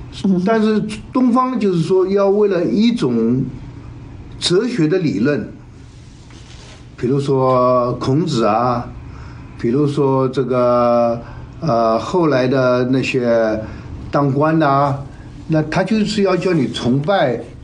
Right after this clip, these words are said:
Speaker 2: 祖先，因为你的祖先做了那么伟大的事情，所以说你下一代能不能也做了那么伟大？那么你先要知道人，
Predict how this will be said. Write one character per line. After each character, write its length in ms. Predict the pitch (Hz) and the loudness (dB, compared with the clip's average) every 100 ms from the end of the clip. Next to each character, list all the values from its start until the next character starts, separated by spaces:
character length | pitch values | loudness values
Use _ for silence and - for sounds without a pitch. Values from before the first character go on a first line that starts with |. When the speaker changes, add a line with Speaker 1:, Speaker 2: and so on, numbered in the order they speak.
| - | -8
Speaker 2:
祖 220 | - 107 | -2 -2
先， 420 | 101 160 185 - - - - - | 0 2 0 -2 -14 -20 -20 -4
因 120 | 185 | 2
为 100 | 202 | 2
你 100 | 185 | 2
的 100 | 180 | 0
祖 220 | 196 143 | 0 -2
先 200 | 131 196 | 0 0
做 140 | 208 202 | 2 2
了 120 | 190 | 2
那 80 | 196 | 2
么 140 | 196 | 2
伟 140 | 165 - | 2 0
大 200 | 151 139 | 0 0
的 100 | 131 | 0
事 200 | - 107 | -2 -2
情， 260 | 104 92 - - - - - | -2 -2 -4 -8 -12 -12 -6
所 200 | - 151 | 0 2
以 40 | |
说 360 | 147 151 151 160 | 2 2 2 0
你 300 | 151 143 135 | 2 2 2
下 280 | 139 170 | 0 0
一 80 | 147 | 0
代 220 | 156 143 | 2 2
能 180 | 120 123 | 2 2
不 120 | 139 | 2
能 120 | 151 131 | 2 2
也 160 | 117 | 0
做 200 | - 160 | 0 0
了 100 | 135 | 2
那 100 | 123 | 2
么 140 | 131 123 | 2 2
伟 120 | 92 | 0
大？ 300 | 85 101 87 - - - - | 0 0 0 -4 -10 -12 -2
那 80 | 143 | 2
么 200 | 131 131 | 2 2
你 160 | 123 | 2
先 240 | 120 196 190 | 2 2 2
要 120 | 175 | 0
知 180 | 170 196 | 0 0
道 160 | 180 | 2
人， 260 | 151 120 151 | 2 0 -2